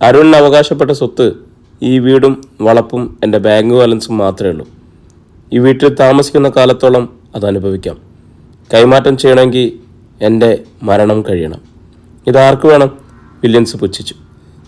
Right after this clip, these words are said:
"ചീനാർ എസ്റ്റേറ്റിൻ്റെ കാര്യമാണ് അറിയേണ്ടത്. അതെപ്പോ അരുണിൻ്റെ പേരിൽ എഴുതിയിരിക്കുന്നു?" "ചീനാർ എസ്റ്റേറ്റിൽ അരുണിന്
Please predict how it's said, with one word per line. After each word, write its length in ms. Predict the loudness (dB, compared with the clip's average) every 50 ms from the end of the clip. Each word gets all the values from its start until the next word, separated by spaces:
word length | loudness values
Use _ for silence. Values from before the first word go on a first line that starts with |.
| _
"ചീനാർ 360 | -4 0 2 4 4 4 4 2 2
എസ്റ്റേറ്റിൻ്റെ 400 | 0 0 0 0 0 0 -2 0 0
കാര്യമാണ് 360 | 2 2 2 2 2 2 0 -2 -4 -8
അറിയേണ്ടത്. 380 | -8 -8 -6 -8 -8 -10 -12 -16 _ _ _ _ _ _ _ _ _ _ _ -2
അതെപ്പോ 360 | 0 2 2 2 0 0 0 0 0 -2 -4 -6 -4
അരുണിൻ്റെ 380 | -2 -2 0 0 -2 -2 -4 -2 0
പേരിൽ 260 | 0 0 0 -2 -6 -8 -8
എഴുതിയിരിക്കുന്നു?" 580 | -8 -8 -8 -8 -10 -10 -10 -12 -12 -12 -12 -14 -20 -20 _ _ _ _ _ -20 -20 _ _ _ -20 _ _ _ -20 -20 _ _ _ _ _ _ -20 -20 -20 _ -16
"ചീനാർ 380 | -10 -4 -2 0 2 2 2 2 0
എസ്റ്റേറ്റിൽ 380 | 0 -2 -2 -4 -2 -2 0 0 0 0 -2 -8 -20 _ _ _ _ _ -4
അരുണിന് 400 | -2 0 2 2 2 2 0 -2